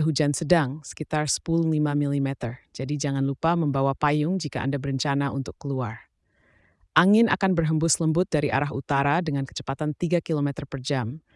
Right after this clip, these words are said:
cukup bersahabat untuk jalan-jalan sore di sekitar Monas atau menikmati suasana di Ancol. Ketika malam tiba, suhunya akan turun menjadi sekitar dua puluh enam derajat Celcius, cocok untuk menikmati teh hangat di rumah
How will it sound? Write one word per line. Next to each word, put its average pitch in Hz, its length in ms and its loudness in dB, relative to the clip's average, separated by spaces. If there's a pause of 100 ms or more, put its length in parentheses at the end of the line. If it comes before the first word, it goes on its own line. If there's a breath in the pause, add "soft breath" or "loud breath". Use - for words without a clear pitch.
(280 soft breath)
cukup - 320 -2
bersahabat 147 640 0
untuk 151 240 -4
jalan-jalan 147 500 0
sore 160 300 0
di 147 160 -4
sekitar 147 320 -6
Monas 135 560 -2 (240 soft breath)
atau 190 240 2
menikmati 170 400 0
suasana 143 480 -2
di 139 160 -4
Ancol. 123 480 -6 (680)
Ketika - 300 -2
malam 160 240 2
tiba, 165 480 0 (160)
suhunya 165 580 -2
akan 156 220 -2
turun 160 320 0
menjadi 143 320 0
sekitar 151 400 -4
dua 151 240 0
puluh 160 160 0
enam 151 160 0
derajat 143 400 -2
Celcius, 156 640 -4 (480 soft breath)
cocok 202 400 2
untuk 151 160 -2
menikmati 143 480 -2
teh 143 160 -2
hangat 143 400 -2
di 143 80 -4
rumah 143 480 -2